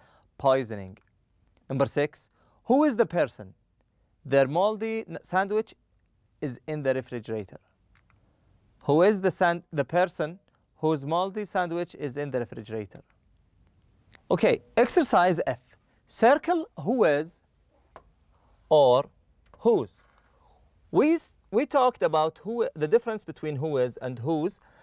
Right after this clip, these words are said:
and we said that who is is standing or is a contraction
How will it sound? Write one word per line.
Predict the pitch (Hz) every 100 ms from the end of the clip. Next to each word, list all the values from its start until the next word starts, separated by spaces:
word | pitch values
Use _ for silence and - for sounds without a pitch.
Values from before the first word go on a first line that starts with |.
| _ _ _ -
and | 151
we | 170 262
said | 240 214 165
that | 175 175 _ _
who | - 285 277
is | 214 208 - _ _ -
is | 202 190 196 - _ _ _ _ _ _ _ _ _ _ _
standing | - - 202 247 269 269 277 - -
or | 175 170
is | 208 196
a |
contraction | 185 214 262 247 247 226 185 196